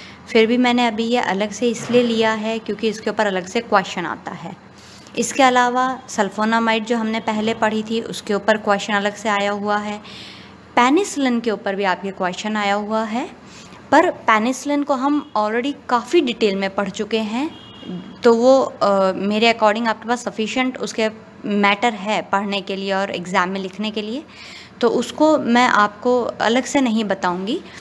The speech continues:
पर tetracycline, अ, का थोड़ा सा matter पहले मैंने आपको कम दिया था, और क्योंकि इस पर अलग से question आया हुआ है, तो फिर इसको, इसका सफिशिएंट matter आपके पास होना ज़रूरी है, इसलिए हम जो है tetracycline को आज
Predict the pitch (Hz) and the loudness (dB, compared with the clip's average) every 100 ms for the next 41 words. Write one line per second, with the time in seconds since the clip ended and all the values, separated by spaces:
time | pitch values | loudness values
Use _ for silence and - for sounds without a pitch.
0 | - - - 247 240 208 254 285 277 262 | -20 -14 -2 0 2 2 2 0 0 -2
1 | 277 269 277 269 - 208 208 220 226 226 | -2 -2 0 -4 -4 -2 2 4 4 4
2 | 226 247 220 180 226 220 220 214 208 208 | 0 0 0 0 -2 -2 -2 -2 -2 -2
3 | 208 220 214 214 247 208 190 185 196 277 | -4 -6 -2 0 0 0 0 0 -4 -8
4 | - - - - - 196 190 - 226 247 | -10 -18 -20 -14 -4 -2 0 0 2 2
5 | 240 254 233 226 240 240 214 226 233 220 | 2 4 4 4 -2 0 0 0 0 2
6 | 220 220 226 220 220 226 226 214 220 214 | 0 2 0 2 0 0 -2 -2 -2 -2
7 | - - 233 226 - 202 202 233 226 202 | -4 0 2 2 -2 -6 -2 0 0 -2
8 | 226 240 202 226 220 220 226 220 220 226 | 0 2 2 4 2 2 -2 -2 -4 -4
9 | 208 202 208 240 262 294 196 - 220 214 | -4 -4 -4 -4 -2 -4 -4 -6 -4 -2
10 | 196 214 208 262 214 175 196 190 175 196 | -2 -2 -2 0 0 0 -2 -2 -2 -4
11 | 196 208 180 220 - | -2 0 2 0 -6